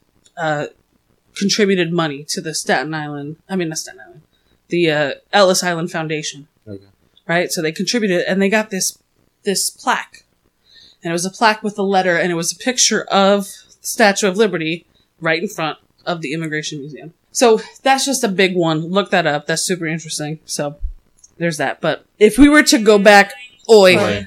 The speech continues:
Speaker 1: to the scientific proof of my theory. Let me take a swig. Scientifically, a while back, there was a viral video on four chan. You ever hear of four chan?
Speaker 2: Yes.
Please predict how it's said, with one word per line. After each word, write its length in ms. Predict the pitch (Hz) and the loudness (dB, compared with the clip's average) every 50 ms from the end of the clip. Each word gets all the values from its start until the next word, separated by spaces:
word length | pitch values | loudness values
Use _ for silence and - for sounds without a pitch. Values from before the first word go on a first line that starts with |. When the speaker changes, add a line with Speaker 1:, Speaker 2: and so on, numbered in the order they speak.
| - - | -8 -4
Speaker 1:
to 120 | - 233 | -2 0
the 100 | 190 190 | 0 0
scientific 840 | 185 - - 247 233 226 226 220 - - 233 220 - 196 180 - _ | 0 0 0 0 0 0 -2 -2 -2 -2 -2 -2 -2 -6 -8 -8 _
proof 280 | - 175 160 156 - _ - | -10 -10 -10 -10 -12 _ -8
of 220 | - 160 160 156 | -6 -6 -6 -6
my 200 | 160 156 143 147 151 - | -8 -8 -8 -10 -14 -16
theory. 500 | - - 190 185 170 151 139 - - _ - - - | -12 -8 -8 -6 -8 -8 -12 -16 -16 _ -6 -6 -4
Let 80 | - 196 | -4 -4
me 80 | 196 | -6
take 200 | 185 - 180 - | -6 -8 -12 -14
a 40 | 175 | -14
swig. 460 | - - - 156 143 120 - _ _ _ | -12 -12 -12 -12 -14 -16 -18 _ _ _
Scientifically, 840 | - - - 247 233 233 226 - 220 196 - 160 - 160 - - - - - - - - - - - - - _ _ _ _ _ - - - | -6 0 2 4 4 4 4 2 2 0 0 -6 -10 -10 -8 -4 2 6 8 8 8 8 6 0 -4 -10 -20 _ _ _ _ _ -20 -6 -2
a 60 | - | 0
while 320 | 185 180 190 202 240 240 254 | 0 2 4 6 6 6 6
back, 360 | 214 202 160 139 139 - - - _ - | 6 4 2 2 0 -4 -8 -18 _ 0
there 200 | - 185 208 233 | 4 6 6 6
was 300 | 233 214 202 196 190 170 | 6 6 4 4 4 2
a 80 | 170 160 | -2 -4
viral 460 | 151 165 180 180 196 208 214 220 208 170 | -2 0 2 4 4 4 4 2 0 0
video 460 | 165 175 170 170 151 139 131 147 147 _ - - - - - _ _ _ _ _ _ _ _ | -2 -2 0 -2 -4 -6 -8 -12 -14 _ -8 -6 -6 -6 -8 _ _ _ _ _ _ _ _
on 160 | - 165 160 156 | -4 -4 -4 -4
four 280 | - - 196 185 185 | -4 0 0 2 2
chan. 380 | 180 180 - 160 147 147 151 151 - | 0 0 -4 -6 -6 -8 -10 -10 -6
You 80 | 180 | -6
ever 100 | 180 185 | -4 -2
hear 100 | 180 185 170 | -2 -2 -2
of 60 | 170 | -2
four 140 | - 175 165 | -2 -4 -2
chan? 240 | - 180 175 175 | -2 -2 -2 -2
Speaker 2:
Yes. 420 | 175 90 85 82 85 - - - | -4 -8 -10 -12 -14 -16 -18 -20